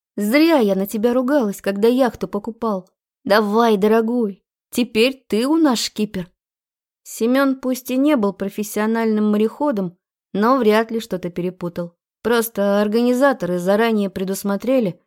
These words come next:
чтобы ничего не работало. Двигатель не запускался,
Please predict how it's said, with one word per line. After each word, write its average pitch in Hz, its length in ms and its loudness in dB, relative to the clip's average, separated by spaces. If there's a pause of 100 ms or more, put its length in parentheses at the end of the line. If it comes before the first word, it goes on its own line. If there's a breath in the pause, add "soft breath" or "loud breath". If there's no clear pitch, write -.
(180)
чтобы 180 340 -4
ничего 214 340 0
не 190 140 0
работало. 185 540 -4 (400)
Двигатель 196 680 -2
не 170 100 0
запускался, 208 720 -6